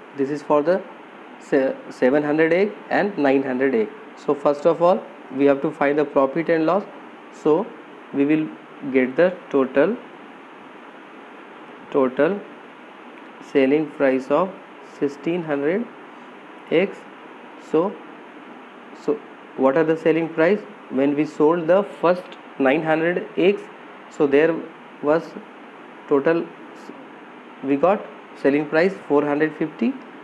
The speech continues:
and next when we sold seven hundred, so there we got two hundred eighty. So altogether it is, what is your selling price? Seven hundred thirty.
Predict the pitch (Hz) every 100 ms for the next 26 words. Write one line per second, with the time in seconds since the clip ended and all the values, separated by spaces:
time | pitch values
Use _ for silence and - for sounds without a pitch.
0 | - - 147 160 127 139 180 180 - 143
1 | 147 147 151 - 160 202 247 - - -
2 | - - 139 165 170 170 196 254 - -
3 | - 143 143 143 143 151 185 - 156 147
4 | 131 131 196 220 - - 117 - 113 -
5 | - - - - 151 - 131 143 175 160
6 | 165 170 226 254 - 127 147 147 147 -
7 | - 135 151 156 151 151 151 156 156 185
8 | 202 - - - - - - 147 139 151
9 | 143 135 160 220 - - - - 113 110